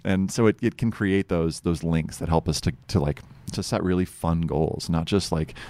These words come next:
"Oh, here's the thing that I have to do that I said I would do," but like, "Well, what would be really fun?" Um, so anyway, so it, it can help us to anchor those, those parts of ourselves that we know and really cherish and are, like, our gold, but also be like, "Okay, who am I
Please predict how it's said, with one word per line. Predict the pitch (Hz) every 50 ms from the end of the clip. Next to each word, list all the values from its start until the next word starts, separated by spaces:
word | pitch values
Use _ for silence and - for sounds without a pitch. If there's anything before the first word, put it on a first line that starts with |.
| - -
"Oh, | - 87
here's | 82 67 104 101 98 -
the | 104
thing | - - 85 85
that | 85 80
I | 76
have | 71 76 73 76
to | - -
do | 85 85 82
that | 80 78
I | 78
said | - - 87 80
I | 82
would | 80 78
do," | - 92 90 87
but | - 92 87
like, | 80 78 - - - - - - _ -
"Well, | 101 95
what | 104 101
would | - 110
be | 95 92
really | 82 85 82 78
fun?" | 71 - - 71 71 69 - - - - - - - - - - - -
Um, | - 71 71 71 71
so | - - 82 78 76 76 67 - - - - - _ -
anyway, | 95 92 80 67 - 87 -
so | - - 82
it, | 85 85 -
it | - -
can | 95 90
help | 92 90 -
us | 95 -
to | - - - -
anchor | 82 78 - 76 76
those, | 67 76 73 71 69 - - - - - - - - -
those | - 92 87
parts | - 120 110 - -
of |
ourselves | 107 95 - 95 92 82 -
that | 92
we | 78 90 90
know | 85 87 87 92 104 107 110 110 -
and | - 85 82 82
really | 82 78 78 78
cherish | - - - 95 98 95 95 92 - - -
and | - 78 78 71
are, | 76 80
like, | 78 76 - -
our | 80 71
gold, | 65 - 76 73 82 95 98 - - - - - - - - -
but | 92
also | 87 82 80 - - 85
be | - 87
like, | 76 76 76
"Okay, | 87 - 78 71 71 - - - - -
who | - 123 120
am | 120 110
I | 95 87 87 85 78